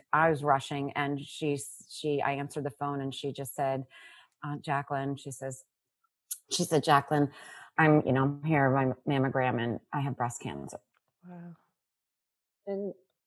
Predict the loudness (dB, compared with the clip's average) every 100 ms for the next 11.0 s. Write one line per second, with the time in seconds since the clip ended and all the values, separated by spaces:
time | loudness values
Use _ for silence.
0 | _ -4 4 6 6 4 6 8 8 6
1 | 8 8 10 10 8 6 2 -2 6 6
2 | 6 4 6 8 8 6 2 6 6 6
3 | 2 -2 -2 -2 -4 2 4 6 4 2
4 | -2 -2 -2 -2 0 -2 -2 _ _ _
5 | _ _ _ _ _ _ _ _ _ _
6 | _ -10 0 6 6 8 8 8 6 4
7 | 2 -2 -4 _ 2 4 4 4 4 0
8 | -4 -18 _ _ _ _ -6 -4 -2 -4
9 | 0 0 0 -2 -4 _ _ _ _ _
10 | _ _ _ _ _ -2 6 8 8